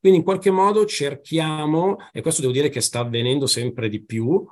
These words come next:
ultimamente, di trovare delle situazioni e delle iniziative che, come si dice, siano un po' win-win, sia per, in, con questa triade, noi da una parte, il brand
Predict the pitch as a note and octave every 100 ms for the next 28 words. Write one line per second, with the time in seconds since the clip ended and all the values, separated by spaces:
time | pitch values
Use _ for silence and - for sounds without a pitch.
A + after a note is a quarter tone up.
0 | _ B2 A#2 - B2 C3 A2 G#2 G#2 C#3+
1 | D#3+ - - - C3 D3+ D#3 D#3 B2 A2+
2 | G#2 - _ B2 C3 B2+ - - C3 B2+
3 | - D3+ B2 A2 B2+ A#2+ C#3+ C3+ B2 B2
4 | - D3 - C3+ C3 D3+ D#3 - _ _
5 | C3+ D3 D#3 B2 - _ - A2+ B2+ A2+
6 | - B2+ C3+ C3 C3+ C#3+ C#3 C3 B2 A#2
7 | G#2+ G#2 G#2 G#2 _ - D#3 D#3 D#3 D3
8 | D3 C#3+ C#3 - - - E3 D#3+ D#3 F#3+
9 | F3 D3 - F3 C#3 A2 A2+ A#2+ E3 D3+
10 | C#3 C3+ D#3+ E3 E3+ - G3+ A3 - _
11 | - A#2 B2+ D#3+ E3 E3+ F#3 F#3+ F#3+